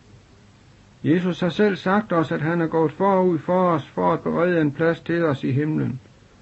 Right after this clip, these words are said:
fordi vi skal være der, hvor han er. Jesus er ikke bare vor frelser. Han er også vor retfærdighed,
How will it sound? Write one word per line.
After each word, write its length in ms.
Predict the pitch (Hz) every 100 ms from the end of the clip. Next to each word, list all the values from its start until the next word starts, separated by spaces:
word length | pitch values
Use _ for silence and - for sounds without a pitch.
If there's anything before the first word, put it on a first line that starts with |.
| -
fordi 240 | - 139 214
vi 260 | 185 202
skal 260 | 208 175 156
være 220 | 190 185
der, 200 | 175 180
hvor 140 | 170
han 240 | 143 151 160
er. 220 | 139 135 - - - - - - - - - -
Jesus 360 | 143 175 180 170
er 80 |
ikke 180 | 165 202
bare 320 | 165 165 180
vor 160 | 160 143
frelser. 520 | - 143 180 - - 113 - - - - - - -
Han 160 | - 156
er 40 |
også 260 | 151 175 185
vor 260 | 160 151 135
retfærdighed, 880 | 135 165 190 190 175 143 147 135